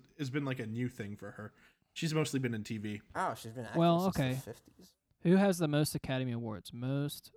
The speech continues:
Speaker 3: Academy Awards.
Speaker 1: It's a producer, probably.
Speaker 3: Uh, it's Katharine Hep-,
Speaker 1: Or composer.
Speaker 3: Hepburn. Katharine Hepburn.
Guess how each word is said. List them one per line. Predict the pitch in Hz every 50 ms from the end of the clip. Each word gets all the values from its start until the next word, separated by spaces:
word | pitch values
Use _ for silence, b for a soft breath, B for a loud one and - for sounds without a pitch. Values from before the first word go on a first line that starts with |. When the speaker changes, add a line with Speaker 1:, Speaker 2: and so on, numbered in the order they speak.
| -
Speaker 3:
Academy | - - - - - - 123 123 120 120 120 120 120 117 117 120 139 _ _ _ -
Awards. | 135 127 113 110 110 107 104 107 98 - - - - -
Speaker 1:
It's | 156 - -
a | 196
producer, | - 180 165 147 147 180 175 - - 98 90 95 - - _
probably. | - - 123 117 101 87 80 98 98 113 127 - - _ _ _ _ _ _ _ _ _ _ _ _ _ _ - -
Speaker 3:
Uh, | 135 127 123 123 123 123
it's | - - - - -
Katharine | - - - 139 135 127 - 143 127 120 120
Hep-, | - 131 135
Speaker 1:
Or | 170 180 175
composer. | - 170 139 127 135 135 123 - -
Speaker 3:
Hepburn. | - 147 123 113 110 110 113 -
Katharine | - 156 165 170 - 208 190 185 185
Hepburn. | 156 - 170 - - - - - 123 113 104 98 87 - - -